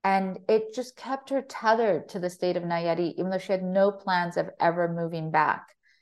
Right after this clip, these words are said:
And once a year, they would publish this anniversary issue, which was like a glossy magazine.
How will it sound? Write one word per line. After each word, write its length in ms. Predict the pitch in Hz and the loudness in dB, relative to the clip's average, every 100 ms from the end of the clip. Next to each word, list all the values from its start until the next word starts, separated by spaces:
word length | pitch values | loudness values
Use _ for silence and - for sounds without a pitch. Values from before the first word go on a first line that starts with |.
| _ _ _ - | _ _ _ 4
And 340 | 185 180 175 | 6 4 0
once 360 | 170 185 190 190 | 4 4 4 -2
a 60 | |
year, 280 | 208 175 175 | 0 2 2
they 140 | 175 170 | 2 0
would 180 | 165 | -2
publish 400 | - 170 165 165 - | -4 -4 -4 -8 -6
this 200 | 160 - | -6 0
anniversary 1000 | 160 170 160 180 208 - 170 151 147 - | 0 2 2 2 2 -2 0 0 -2 -2
issue, 380 | 156 - 160 156 | -2 -2 -2 0
which 220 | 160 160 | -2 -2
was 160 | 165 160 | -2 0
like 140 | 151 156 | 0 0
a 100 | 147 | 2
glossy 360 | 151 160 - 156 | 4 4 0 -2
magazine. 720 | 147 147 170 170 202 226 | -2 0 -2 0 0 -2